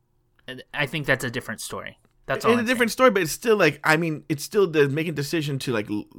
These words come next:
Speaker 2: just, like, no more jobs. Okay, that's a
Speaker 1: Yeah.
Speaker 2: whole, that's a whole other different case.
Speaker 1: Yeah, <laughs>
Speaker 2: The point
Speaker 1: we're
Speaker 2: is,
Speaker 1: totally on a
Speaker 2: they're or-,
Speaker 1: tangent.
Speaker 2: yeah, we're,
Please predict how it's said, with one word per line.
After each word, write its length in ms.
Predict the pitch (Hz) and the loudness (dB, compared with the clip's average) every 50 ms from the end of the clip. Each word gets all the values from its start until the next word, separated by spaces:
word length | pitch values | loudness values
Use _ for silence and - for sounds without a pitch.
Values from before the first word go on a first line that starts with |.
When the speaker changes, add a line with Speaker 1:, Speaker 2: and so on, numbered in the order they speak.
| 110 113 | -12 -8
Speaker 2:
just, 220 | 131 127 123 - | -8 -8 -6 -6
like, 180 | 117 113 117 131 | -6 -6 -6 -2
no 220 | 117 120 127 135 | 0 4 4 4
more 220 | 135 131 139 135 | 4 4 2 2
jobs. 640 | 120 113 143 117 98 120 180 247 330 381 339 - - - _ _ _ _ _ _ _ _ _ _ _ _ _ _ _ _ _ _ _ _ | 2 2 0 0 2 2 2 0 0 -4 -8 -12 -12 -14 _ _ _ _ _ _ _ _ _ _ _ _ _ _ _ _ _ _ _ _
Okay, 160 | - 247 269 269 | -2 0 0 2
that's 160 | 277 302 294 | 0 0 0
a 40 | 320 | 0
Speaker 1:
Yeah. 60 | 285 | 0
Speaker 2:
whole, 80 | 311 403 | 0 0
that's 120 | 247 247 | 0 0
a 80 | 294 269 | 0 -2
whole 160 | 220 254 247 | -2 -2 0
other 80 | 240 220 | 0 0
different 340 | 175 185 180 175 160 92 - | -2 -2 -4 -6 -6 -6 -2
case. 260 | - 127 - - - - - - | -2 -2 -2 -4 -8 -14 -12 -6
Speaker 1:
Yeah, 160 | 131 131 196 | -2 0 2
<laughs> 0 | |
Speaker 2:
The 120 | 175 - | 2 4
point 160 | 202 247 233 208 | 4 4 4 4
Speaker 1:
we're 60 | 185 160 | 4 4
Speaker 2:
is, 40 | 156 | 6
Speaker 1:
totally 300 | 175 165 165 160 - 170 | 6 6 6 8 8 10
on 80 | 143 131 | 10 10
a 20 | 190 | 8
Speaker 2:
they're 80 | 156 | 6
or-, 220 | - - 170 180 175 | 6 4 2 2 2
Speaker 1:
tangent. 300 | - - 147 127 135 170 | 0 0 0 0 2 2
Speaker 2:
yeah, 220 | 220 175 135 139 139 | 4 4 4 4 2
we're, 140 | - 196 | 0 -2